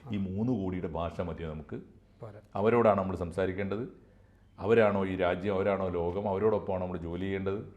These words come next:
Speaker 1: അവരോടൊക്കെ ഒപ്പമാണ് ജീവിക്കേണ്ടത്. അവരെ ആലോചിച്ച് നോക്കൂ. അപ്പോൾ ഇപ്പോൾ വന്നൊരു മാറ്റം ഇവർ കാണുന്നില്ല. ഇപ്പോൾ നമ്മുടെ കുറവുകളെ നമ്മൾ അലങ്കാരമായിട്ട് എടുക്കുക,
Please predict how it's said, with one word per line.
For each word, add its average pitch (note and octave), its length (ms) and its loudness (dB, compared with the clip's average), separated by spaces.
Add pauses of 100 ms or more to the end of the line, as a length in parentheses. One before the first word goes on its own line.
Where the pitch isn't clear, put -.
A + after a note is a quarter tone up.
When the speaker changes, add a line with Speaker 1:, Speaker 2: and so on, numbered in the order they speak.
Speaker 1:
അവരോടൊക്കെ G#2+ 420 2
ഒപ്പമാണ് F2 600 -4
ജീവിക്കേണ്ടത്. G2 520 -2
അവരെ B2+ 220 -2
ആലോചിച്ച് B2+ 380 -2
നോക്കൂ. C#3+ 220 -6 (280)
അപ്പോൾ D#3 140 0
ഇപ്പോൾ G#3+ 360 8
വന്നൊരു G3+ 260 10
മാറ്റം E3+ 420 4
ഇവർ F3+ 140 0
കാണുന്നില്ല. D#3 680 0 (220)
ഇപ്പോൾ C3+ 180 4
നമ്മുടെ G3 240 8
കുറവുകളെ F#3 520 12
നമ്മൾ E3 200 8
അലങ്കാരമായിട്ട് B2 460 6
എടുക്കുക, F2+ 300 -2